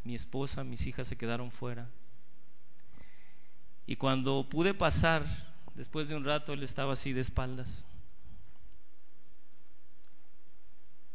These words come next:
Y mi mamá en, en la entrada, este, él, ella le dice, "Chico, Chico, vino Arce".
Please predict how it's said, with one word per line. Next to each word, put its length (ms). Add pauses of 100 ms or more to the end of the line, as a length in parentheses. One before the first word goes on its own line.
(1160)
Y 440
mi 120
mamá 360
en, 300 (1400)
en 140
la 60
entrada, 640 (1200)
este, 600 (360)
él, 300
ella 280
le 120
dice, 420
"Chico, 400 (1200)
Chico, 480
vino 300
Arce". 380